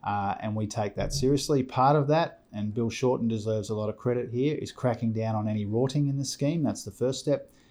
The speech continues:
But we've also got this review from a couple of people who really know their stuff to make sure that we put people at the centre of the N D I S, that we're getting maximum value for money. Uh, we support the N D I S, we believe in it, we want to secure its future, and part of doing that is making sure that it's sustainable.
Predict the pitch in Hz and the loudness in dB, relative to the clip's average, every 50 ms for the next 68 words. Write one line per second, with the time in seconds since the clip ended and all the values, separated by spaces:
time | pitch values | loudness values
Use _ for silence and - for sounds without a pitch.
0 | _ _ _ _ - 110 110 113 113 131 147 151 151 160 135 127 135 123 - - | _ _ _ _ -4 -2 0 2 6 6 6 6 6 6 6 6 6 4 4 4
1 | 113 110 - - 107 101 101 107 113 113 110 107 101 - 113 104 104 - - 127 | 0 -2 0 0 -2 -2 0 0 0 2 2 0 -2 -2 -4 -4 -2 -2 -2 -2
2 | - 110 104 - - 120 113 113 104 98 101 101 101 104 110 117 120 117 113 107 | -2 -2 -4 -2 -2 -2 -2 -2 -2 -4 -2 -4 -2 0 2 2 4 4 4 4
3 | 107 104 107 104 104 101 98 - - - 104 110 135 147 - - _ _ _ _ | 2 2 0 0 -2 -2 -4 -4 -4 -4 -2 -4 -4 -4 -8 -16 _ _ _ _
4 | _ _ _ _ _ - 127 123 123 131 139 175 - - - 131 127 135 131 - | _ _ _ _ _ -4 -2 2 4 4 4 4 2 2 4 6 6 6 6 4
5 | 92 104 104 - - - 156 170 165 - - - 131 131 127 120 110 - - 104 | 2 0 -2 0 4 6 6 6 4 2 0 0 2 2 4 2 2 2 0 -4
6 | - - 123 120 120 120 120 117 113 - _ _ _ - - 110 110 107 104 101 | -6 -4 -2 -2 -2 -2 -2 -4 -6 -8 _ _ _ -4 -2 0 0 0 0 -2
7 | 107 104 107 104 101 104 104 101 98 101 101 101 95 - - - 64 73 101 101 | -2 -2 -2 -2 -2 0 0 0 -2 -2 -2 -4 -4 -6 -6 -6 -6 -4 -2 -2
8 | 107 98 98 107 110 127 139 143 139 - 135 120 113 110 110 110 107 107 110 110 | -2 0 0 2 2 4 4 2 2 2 2 2 2 2 2 2 2 0 0 -2
9 | 107 - - 101 104 104 110 123 160 190 190 - - _ _ _ _ _ _ _ | -4 -4 -4 -4 -2 -2 0 0 0 -2 -2 -6 -10 _ _ _ _ _ _ _
10 | - 104 104 104 104 - - 113 110 - - 101 - - 156 160 160 147 127 123 | -10 -6 -4 -2 -2 0 0 0 0 -2 -4 4 10 10 12 12 10 8 4 4
11 | 120 117 117 113 110 110 110 113 113 113 - - 110 101 - 110 107 107 117 127 | 4 4 6 6 6 6 4 4 2 2 2 0 0 0 2 2 2 6 6 6
12 | 127 120 120 113 110 104 - 104 110 107 110 120 123 117 - - 101 - - 117 | 6 6 4 2 2 0 -2 -2 0 0 0 0 0 0 -2 -4 -6 -4 -2 0
13 | 104 104 90 - - - 107 104 95 - - 98 98 98 - - - 127 131 143 | 0 0 -2 -4 -6 -6 -4 -4 -4 -4 -4 -6 -6 -6 -6 -4 -2 0 2 2
14 | 143 127 107 - - 120 123 127 120 110 104 98 104 104 - - 98 110 107 104 | 2 2 0 0 0 2 2 4 4 4 2 0 -2 -4 -6 -8 -6 -4 -4 -4
15 | 101 104 107 95 - - 104 95 98 95 87 - - 95 90 - - 85 90 90 | -4 -6 -8 -8 -6 -4 -4 -2 -2 -4 -6 -8 -10 -12 -12 -10 -8 -8 -8 -8
16 | 87 90 95 | -8 -10 -12